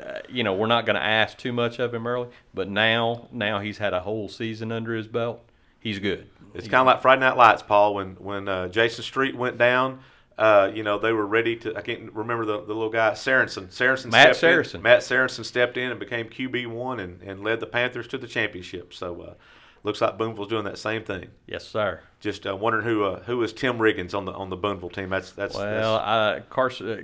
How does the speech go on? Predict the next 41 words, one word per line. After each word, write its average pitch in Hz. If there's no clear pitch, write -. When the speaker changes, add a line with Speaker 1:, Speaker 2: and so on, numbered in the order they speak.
Speaker 1:
Carson 143
Ray 131
is 98
your, 92
your 92
consummate 120
fullback. 90
Speaker 2:
There 92
you 95
Speaker 1:
So, 85
Speaker 2:
go. 90
Speaker 1:
uh, 85
I 80
mean, 90
you 107
know, 92
bruising, 101
you 143
know, 87
what 120
we 104
were 98
talking 104
about, 95
the 87
strength. -
Uh, 82
hundred 117
and 104
ninety 107
pounds, 101
but 92
you 104
won't 107
find 101
a 85
hundred 95
and 90
ninety 92
pound 90
kid 95